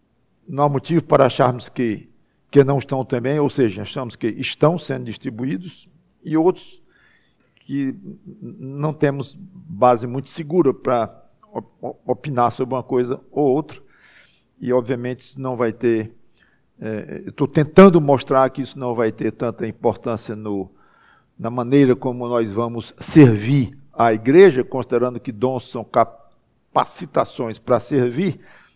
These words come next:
mas isso não interfere absolutamente na parte prática do nosso serviço, se sabemos que o tal ou tal dom é, é distribuído hoje como dom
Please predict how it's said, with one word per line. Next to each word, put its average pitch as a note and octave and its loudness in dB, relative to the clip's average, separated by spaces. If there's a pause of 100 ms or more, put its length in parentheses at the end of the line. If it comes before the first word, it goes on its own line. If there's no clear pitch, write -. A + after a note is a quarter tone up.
(100)
mas G3 -4
isso - -14
não G3+ 0
interfere C#3+ 2
absolutamente C3 -2 (460)
na A#2+ 2 (640)
parte - 2
prática - 2
do B2 -8
nosso A#2 -4
serviço, G#2+ -6
se A#2 -12
sabemos G#2+ -4
que - -14
o A2 -8
tal A#2 2
ou G#2 -4
tal A2 -2
dom A2 -6
é, G#2 -4
é A2 0
distribuído G#2+ -10
hoje A2 -4
como A#2+ -8
dom A2 -6